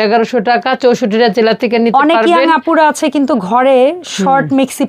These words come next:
Speaker 2: পছন্দ করে, তারা কিন্তু ওই জিনিসটা শর্ট মেক্সি
Speaker 1: এটা
Speaker 2: হিসেবেও করতে
Speaker 1: হচ্ছে
Speaker 2: পারে।
Speaker 1: চায়না লিনেনের মধ্যে
Speaker 2: Yes,
Speaker 1: আজকে
Speaker 2: two piece।
Speaker 1: ভ্যারাইটিস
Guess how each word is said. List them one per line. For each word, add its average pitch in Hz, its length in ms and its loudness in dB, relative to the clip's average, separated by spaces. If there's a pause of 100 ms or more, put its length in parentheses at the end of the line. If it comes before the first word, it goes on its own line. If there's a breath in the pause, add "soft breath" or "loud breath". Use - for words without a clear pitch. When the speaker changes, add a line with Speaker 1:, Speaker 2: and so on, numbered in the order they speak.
Speaker 2:
পছন্দ 220 380 -2
করে, 180 200 0
তারা 220 260 0
কিন্তু 247 280 0
ওই 240 120 2
জিনিসটা 247 360 0
শর্ট 226 300 -2
মেক্সি 254 240 2
Speaker 1:
এটা 269 140 2
Speaker 2:
হিসেবেও 262 220 0
করতে 196 180 0
Speaker 1:
হচ্ছে 277 120 2
Speaker 2:
পারে। 160 120 0
Speaker 1:
চায়না 226 400 0
লিনেনের 214 440 2
মধ্যে 214 260 0
Speaker 2:
Yes, 233 40 0
Speaker 1:
আজকে 233 140 -2
Speaker 2:
two 240 80 2
piece। 185 120 0
Speaker 1:
ভ্যারাইটিস 214 480 0